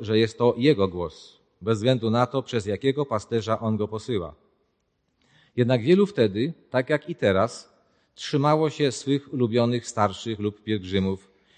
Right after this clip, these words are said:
bez względu na to, gdzie była prawda.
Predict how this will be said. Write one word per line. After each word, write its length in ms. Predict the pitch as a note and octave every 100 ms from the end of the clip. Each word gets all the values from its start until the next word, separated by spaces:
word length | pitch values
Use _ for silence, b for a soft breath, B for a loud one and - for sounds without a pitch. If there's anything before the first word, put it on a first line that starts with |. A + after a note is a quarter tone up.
| b
bez 200 | G2+ A#2
względu 340 | G2 C#3+ D3+ D3
na 180 | A2+
to, 300 | A2 A2+ A2+ G#2
gdzie 240 | F#2+ D3+
była 240 | G#2+ G#2 G2+
prawda. 460 | G#2 F#2 E2 D#2+